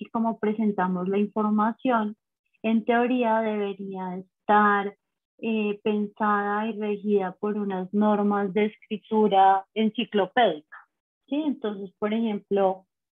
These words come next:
eh, miremos acá, o, o miremos ahí, digamos, cada uno de los párrafos, ¿sí? Colombia, oficialmente República de Colombia, es un país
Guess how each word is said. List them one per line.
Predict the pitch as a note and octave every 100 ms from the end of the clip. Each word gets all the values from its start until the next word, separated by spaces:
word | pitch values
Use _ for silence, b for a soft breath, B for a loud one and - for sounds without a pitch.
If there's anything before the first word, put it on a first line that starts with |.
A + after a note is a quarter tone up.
| _ -
eh, | G#3+ G#3+ G#3 G3+ G3 F#3+ F#3 G3 _ -
miremos | A3+ G3+ G3 G3 F#3+
acá, | G#3 G#3 A3 G3+ F#3+ F#3 F3+ F3+ F#3 _ _ _ _ _ _ _ _ _ _ _ _ _ -
o, | G#3
o | G#3 A3+
miremos | A3 A3 G#3 G3+ G#3 -
ahí, | A3 A3
digamos, | G3 F#3 F#3+ G3 -
cada | A3+ G#3
uno | G#3+ A3 G#3
de |
los | F#3 F#3 -
párrafos, | A#3 G3 E3 - F#3 -
¿sí? | A#3 C4 -
Colombia, | A3 A#3 B3+ B3+ B3 A#3 A3+
oficialmente | A3+ G#3+ - G3 G3+ G3+ G3
República | G3 - - G3 F#3+ - G3
de | G3+
Colombia, | - B3 B3+ A#3+ A#3 A3 G#3+ G3+
es | -
un | G3+ -
país | F#3+ F#3+ G3+